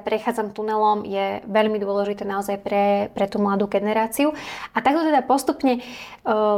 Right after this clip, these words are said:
prekleniem k tej vízii nula, že teda tu sme si vlastne povedali taký ten postup,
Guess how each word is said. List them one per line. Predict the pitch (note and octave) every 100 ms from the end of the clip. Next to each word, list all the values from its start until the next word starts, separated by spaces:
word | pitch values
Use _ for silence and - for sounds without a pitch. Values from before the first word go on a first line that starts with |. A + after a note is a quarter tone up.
| G#3
prekleniem | A#3 B3 - C4 A#3+ A3+
k | A3+
tej | - G#3+ G3+
vízii | G3+ G#3+ A3+ A3+ A#3+ G3
nula, | F#3+ G3 G#3+ B3 D4+ - _
že | A#3 A3
teda | B3 A#3
tu | D4 F#4
sme | F4+
si | C#4
vlastne | C4+ C#4 C4+
povedali | C4+ C4+ B3+ B3+
taký | B3+ B3 B3
ten | B3
postup, | A#3+ B3+ A#3+ - A3 D4